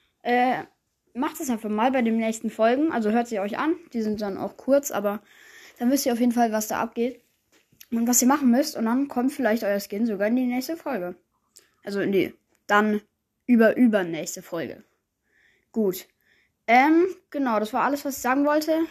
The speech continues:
Und viele haben auch gesagt, dass sie den Iron Man Crow cool finden. Es gab echt viele Leute, die viel geschrieben haben. Und es freut mich einfach extrem, Leute.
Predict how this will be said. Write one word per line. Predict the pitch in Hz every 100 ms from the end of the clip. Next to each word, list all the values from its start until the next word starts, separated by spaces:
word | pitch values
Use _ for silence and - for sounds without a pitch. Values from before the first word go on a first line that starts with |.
| - _ _ _ _ _ _ _ _ _
Und | 220 233 233 233 233 233 - - _ _ _ -
viele | - 269
haben | 269 254
auch | 233
gesagt, | - 220 226 233
dass | 233 -
sie | 208
den | 202
Iron | - 208 226 220
Man | 208
Crow | 202 - 226 269 277 311
cool | 311
finden. | 311 311 320 311 - -
Es | - 285 285 - - _ _ _ _ -
gab | 254 -
echt | 277
viele | - 294
Leute, | 262 277 262
die | 233 233 - - _ _ _
viel | - 277
geschrieben | 254 233 302 302 302
haben. | 285
Und | 240 247
es |
freut | - 254 277
mich | 240
einfach | 226 233
extrem, | 226 220 - 208 220
Leute. | 214 208 240